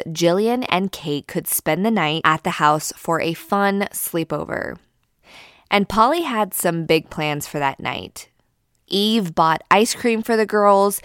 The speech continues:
They were going to play dress up, make plans for their Halloween costumes,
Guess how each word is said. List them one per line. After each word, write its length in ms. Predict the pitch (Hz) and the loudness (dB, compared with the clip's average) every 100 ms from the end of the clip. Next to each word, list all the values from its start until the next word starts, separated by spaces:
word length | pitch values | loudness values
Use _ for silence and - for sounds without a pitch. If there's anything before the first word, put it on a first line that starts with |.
| - - - | -14 -16 0
They 120 | 196 185 | 4 6
were 120 | 175 | 4
going 320 | 180 170 170 | 4 2 2
to 160 | - 160 | -4 -6
play 300 | - 156 156 | -2 -2 -2
dress 500 | - 170 190 175 - | -4 2 4 4 4
up, 260 | 185 175 | 4 4
make 300 | 170 165 - | 2 -4 -6
plans 320 | - 165 160 - | -6 -4 -4 -4
for 140 | 156 | -2
their 160 | 143 151 | -2 -4
Halloween 640 | - 170 160 156 202 233 | -2 -2 0 0 2 2
costumes, 800 | 226 226 214 - 214 208 208 208 | 0 -2 -2 0 0 2 2 -2